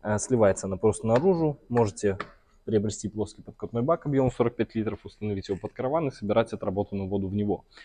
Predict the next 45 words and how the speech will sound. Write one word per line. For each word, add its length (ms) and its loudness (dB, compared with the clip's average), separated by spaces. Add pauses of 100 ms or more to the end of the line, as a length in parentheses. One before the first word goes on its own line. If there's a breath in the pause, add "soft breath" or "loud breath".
(160 loud breath)
А 60 -2
можете 280 2
подсоединить 580 -2
и 40 -10
самый 260 -4
обычный 300 -6
шланг 280 -6
из 100 -14
строительного 440 -6
магазина 460 -2
и 100 0
отвести 380 -8
слив, 280 -10
куда 180 -12
вам 120 -8
требуется. 460 -6 (760 loud breath)
В 40 -10
задней 240 4
части 300 2
с 100 -8
этой 180 -2
же 100 2
стороны 360 4
находится 580 2
рундук 320 6
с 80 -12
кассетой 440 -4
от 240 -6 (440)
биотуалета. 760 0 (340 loud breath)
А 80 -2
над 160 2
этим 260 0
рундуком 500 0 (480)
заливная 440 0
горловина 480 2
в 80 -6
отдельный 360 0
бак 240 0
для 160 -6
смыва 360 -6
этого 260 -4
туалета, 500 2
объем 360 0
десять 320 -14
литров. 240 -20